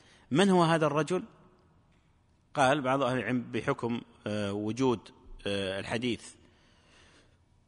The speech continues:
من رواية أبي هريرة وأنس رضي الله تعالى عنهما، قالوا: "هذا الرجل هو ضمام ابن ثعلبة رضي الله تعالى عنه"،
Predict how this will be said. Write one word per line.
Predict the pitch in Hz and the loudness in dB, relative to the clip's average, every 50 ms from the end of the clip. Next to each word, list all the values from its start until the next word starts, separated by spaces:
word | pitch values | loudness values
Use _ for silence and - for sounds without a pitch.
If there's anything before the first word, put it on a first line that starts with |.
| _ _ _ _ _ _ | _ _ _ _ _ _
من | - 123 131 | -4 -2 2
رواية | 127 135 131 131 135 131 120 117 - | 2 4 4 6 6 6 4 4 2
أبي | 127 123 131 123 | -2 0 0 2
هريرة | 120 120 123 127 120 113 107 113 | 4 6 6 6 6 6 4 4
وأنس | 110 107 - 131 135 117 104 - - - - - | 2 2 2 2 2 0 0 0 -2 -4 -4 -4
رضي | 127 117 120 120 120 107 | -2 -2 0 0 2 2
الله | 110 123 123 | 2 2 2
تعالى | 117 - 104 98 104 101 95 | 2 0 -4 -4 -2 -2 -2
عنهما، | 101 113 120 135 139 139 156 180 180 - - - - - - - _ _ _ _ _ _ _ _ _ _ _ _ _ _ _ | -2 -2 -2 0 0 0 0 -2 -4 -8 -18 -20 -20 -20 -20 -20 _ _ _ _ _ _ _ _ _ _ _ _ _ _ _
قالوا: | - - 120 123 120 117 110 | -8 0 0 2 2 2 0
"هذا | 110 135 147 127 | 0 -2 -2 -2
الرجل | 120 113 135 135 131 143 123 | -2 -2 -2 -4 -2 -2 -4
هو | 113 117 113 | -2 0 0
ضمام | 107 104 110 98 107 117 117 120 127 127 - - - - - - _ _ _ _ _ _ _ _ _ _ _ _ _ _ _ - - | 0 0 -2 -4 -2 -2 -2 -2 -2 -4 -10 -14 -20 -20 -20 -20 _ _ _ _ _ _ _ _ _ _ _ _ _ _ _ -4 -2
ابن | 123 107 101 | -2 -2 -2
ثعلبة | 95 - 120 104 110 110 107 113 104 101 | -2 0 0 0 0 0 0 -2 -2 -2
رضي | 101 98 101 98 | -4 -4 -2 -4
الله | 92 95 98 101 92 | -2 -2 -2 -2 -4
تعالى | - - 92 92 98 82 78 | -6 -8 -6 -6 -6 -6 -8
عنه"، | - 82 85 | -10 -14 -16